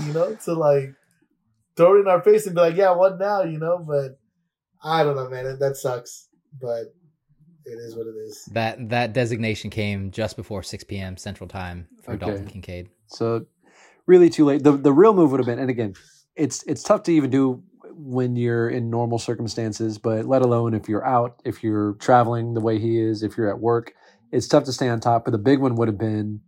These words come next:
Speaker 3: like, the heads up and why you kinda always need to stay on top. As soon as Khalil Herbert had the out designation, move him. Move him just in
Speaker 2: Yep.
Speaker 3: case to free yourself up. Again, Dawson Knox would not have made the difference on this one. Uh, I, again, I'm not sh-, I can't remember if the Raiders were the early game.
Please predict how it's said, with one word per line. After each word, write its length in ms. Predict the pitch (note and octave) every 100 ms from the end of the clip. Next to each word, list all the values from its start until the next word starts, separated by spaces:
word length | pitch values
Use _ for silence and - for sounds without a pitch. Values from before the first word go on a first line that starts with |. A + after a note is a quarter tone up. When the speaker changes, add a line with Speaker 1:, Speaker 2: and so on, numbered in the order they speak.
| _ _ -
Speaker 3:
like, 200 | A2 G2+
the 120 | A2
heads 200 | A#2 B2+
up 200 | C#3 B2
and 200 | G#2+ A2
why 160 | A2+ A#2
you 160 | A#2
kinda 240 | A2+ C3 B2
always 240 | A#2 A#2
need 120 | A#2
to 60 | A2+
stay 140 | A#2+
on 140 | A#2+ A2
top. 280 | B2+ A2+ - - _ _ _
As 140 | A#2 G#2
soon 220 | - C#3+
as 100 | C3
Khalil 340 | - C3 B2+
Herbert 360 | G#2 A#2+ C3+ C3+
had 120 | B2
the 140 | A#2 -
out 220 | A#2+ -
designation, 720 | E3 E3 E3 F3 - E3 C3
move 260 | A2 A#2+ A2
him. 200 | G2 F#2 _ A#2
Move 360 | A2 C#3 D3
him 60 | C#3
just 220 | C3+ C3
in 80 | C3
Speaker 2:
Yep. 60 |
Speaker 3:
case 160 | B2 B2
to 80 | G#2+
free 160 | -
yourself 280 | A#2+ A2+ A2
up. 120 | A2+ - - -
Again, 260 | B2 B2
Dawson 320 | G#2+ C3+ C3 C3
Knox 240 | B2+ A#2+
would 100 | A2+
not 180 | A#2 A#2
have 80 | A2+
made 180 | A#2+
the 40 | G#2+
difference 520 | B2 B2 B2+ A#2+ - _
on 140 | -
this 180 | B2+ B2+
one. 320 | C3+ C3 B2+ B2 _ - - -
Uh, 1120 | A2 A2 G#2+ G#2+ G#2+ - C3+ C#3 - - -
I, 60 | -
again, 240 | B2 B2+
I'm 80 | A#2
not 180 | A#2+ C3
sh-, 220 | - -
I 120 | C#3
can't 180 | - D#3+
remember 280 | C#3+ C3 C#3
if 80 | C3
the 100 | A2+
Raiders 440 | A2+ A#2+ B2 A#2+
were 80 | B2+
the 140 | A#2
early 260 | B2 C3 C#3+
game. 380 | D3 D#3 E3